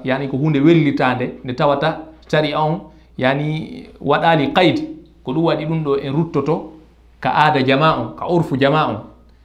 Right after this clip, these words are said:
Mana kala ko jama on considére e nokku, e leydi o leydi,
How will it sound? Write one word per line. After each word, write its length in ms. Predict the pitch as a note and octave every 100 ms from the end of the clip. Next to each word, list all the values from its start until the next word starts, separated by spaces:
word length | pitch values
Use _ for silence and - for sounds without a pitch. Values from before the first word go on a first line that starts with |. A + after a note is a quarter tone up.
| _ _ - _
Mana 300 | A#2+ C3+ D3+
kala 280 | D3 F#3 F#3
ko 120 | F#3
jama 320 | D#3+ E3+ E3+ D#3
on 120 | D3+ -
considére 540 | F#3 E3 E3 C3+ A#2+ - - - - - -
e 80 | C3+
nokku, 400 | F3 - - - - -
e 40 |
leydi 260 | C#3+ D#3+ E3
o 140 | F#3
leydi, 340 | F3 C#3 C3